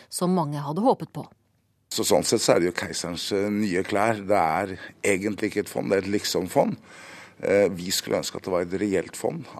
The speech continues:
Speaker 2: at fondet kunne brukes også til å investere, men at investeringene gikk tilbake til fondet. Og vi mener at, eh, hvis vi ser på handlingsregelen, fire prosent burde være en minimumavkastning, men man kunne også sagt at vi har samme type avkastning som for eksempel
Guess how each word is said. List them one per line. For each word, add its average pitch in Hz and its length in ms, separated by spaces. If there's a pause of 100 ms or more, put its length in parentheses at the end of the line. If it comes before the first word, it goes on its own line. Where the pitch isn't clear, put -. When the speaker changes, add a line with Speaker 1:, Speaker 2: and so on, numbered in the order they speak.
Speaker 2:
at 90 160
fondet 80 340
kunne 95 220
brukes 92 480
også 85 240
til 85 240
å 80 60 (100)
investere, 85 640 (180)
men 95 80
at 90 160
investeringene 85 640
gikk 76 220
tilbake - 500
til 120 100
fondet. - 360 (500)
Og 113 80
vi 123 80
mener 92 480
at, - 240
eh, 95 320
hvis 90 220
vi - 20
ser 82 240
på 92 100
handlingsregelen, 98 720 (320)
fire 87 380
prosent 95 560
burde 87 160
være 87 160
en 95 100
minimumavkastning, 107 1040
men - 120
man 107 100
kunne - 240
også - 180
sagt - 300
at - 80
vi - 80
har 85 60
samme 85 340
type - 240
avkastning 82 640
som 92 240
for 101 160
eksempel - 480